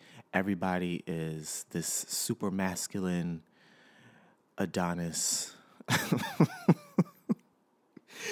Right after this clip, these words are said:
Like, how? How? How? How? How does this happen? Everyone can't be that. Everyone can't be that. Everyone shouldn't be that.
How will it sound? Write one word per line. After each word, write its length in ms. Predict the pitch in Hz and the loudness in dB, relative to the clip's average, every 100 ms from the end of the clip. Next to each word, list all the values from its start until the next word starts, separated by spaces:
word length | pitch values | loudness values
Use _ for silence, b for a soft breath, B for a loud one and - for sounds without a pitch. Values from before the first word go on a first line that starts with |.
| 320 - | -2 6
Like, 220 | 175 180 | 10 12
how? 680 | 175 165 156 117 107 110 - - | 12 12 12 12 10 6 0 0
How? 720 | 151 143 131 113 101 101 101 - | 8 12 12 12 10 6 2 -4
How? 640 | 139 127 113 107 104 101 - - - | 6 8 8 8 4 2 -4 -18 -2
How? 560 | 104 98 95 90 90 - _ _ _ b b b b b b b b _ _ _ _ _ | 2 2 0 -4 -8 -10 _ _ _ b b b b b b b b _ _ _ _ _
How 140 | 107 | 0
does 140 | 110 113 | 0 0
this 120 | 104 | 0
happen? 540 | 113 101 - 85 82 - _ _ _ _ _ - | 0 0 -2 -6 -8 -12 _ _ _ _ _ 2
Everyone 440 | 113 147 156 147 | 4 6 6 4
can't 300 | 147 160 131 | 4 2 4
be 160 | 147 170 | 4 4
that. 500 | 156 143 117 92 - - - _ _ _ _ _ _ _ _ _ _ _ _ _ _ _ _ _ _ _ _ _ _ _ _ _ _ _ _ _ _ _ _ _ _ - _ _ _ _ - | 8 10 10 8 2 -12 -20 _ _ _ _ _ _ _ _ _ _ _ _ _ _ _ _ _ _ _ _ _ _ _ _ _ _ _ _ _ _ _ _ _ _ -20 _ _ _ _ 2
Everyone 460 | 123 131 143 139 131 | 4 6 4 2 0
can't 340 | - 131 - | 0 0 2
be 140 | 117 117 | 0 2
that. 240 | 104 92 | 2 2
Everyone 400 | 120 139 139 127 | 2 2 2 2
shouldn't 480 | 120 - 139 123 - | 0 2 4 4 0
be 160 | 104 98 | -2 -2
that. 360 | 87 85 85 | -2 -4 -8